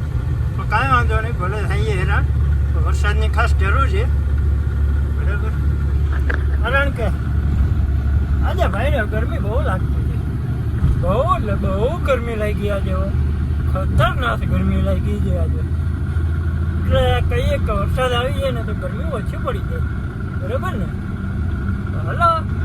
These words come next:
આગળ વરસાદ આવશે તો બતાવીશું તમારા સુધી, શેર કરશું કેવો આવે છે. મિત્રો, તો આજ છે ને હાઈવે રોડમાં રિપેરિંગ કામ ચાલુ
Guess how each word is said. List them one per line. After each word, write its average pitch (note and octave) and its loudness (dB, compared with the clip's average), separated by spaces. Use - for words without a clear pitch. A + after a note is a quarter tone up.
આગળ B3+ -2
વરસાદ A3+ -4
આવશે C4+ -2
તો G#3+ -4
બતાવીશું A#3 -4
તમારા A#3+ 0
સુધી, - -4
શેર - -2
કરશું - -2
કેવો A3+ -2
આવે G#3+ 0
છે. F3 -4
મિત્રો, - 0
તો - 2
આજ C#4 2
છે D4 -2
ને B3+ 0
હાઈવે B3 0
રોડમાં A#3 2
રિપેરિંગ B3+ -2
કામ G3+ 0
ચાલુ F3 -2